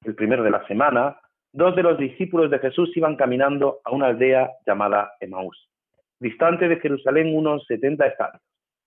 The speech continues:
Iban conversando entre ellos de todo lo que había sucedido. Mientras conversaban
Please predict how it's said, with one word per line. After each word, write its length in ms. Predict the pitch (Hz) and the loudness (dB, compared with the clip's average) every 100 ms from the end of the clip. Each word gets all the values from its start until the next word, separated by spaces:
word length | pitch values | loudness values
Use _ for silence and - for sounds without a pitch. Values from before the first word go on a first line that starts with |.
| _ - | _ -2
Iban 240 | 139 147 | -2 0
conversando 520 | 139 123 107 156 160 | 0 0 0 -2 0
entre 280 | 147 123 139 | 0 2 0
ellos 260 | 160 180 - | 2 0 0
de 100 | 127 | -2
todo 220 | 165 170 | 0 -2
lo 140 | 139 | 0
que 80 | 123 | 0
había 180 | 127 147 | 2 0
sucedido. 500 | - 131 101 104 - _ _ _ _ _ _ | -2 -6 -4 -4 -6 _ _ _ _ _ _
Mientras 320 | 143 123 120 117 | -4 0 0 0
conversaban 800 | 113 110 104 156 160 156 165 | 0 0 0 0 2 2 -2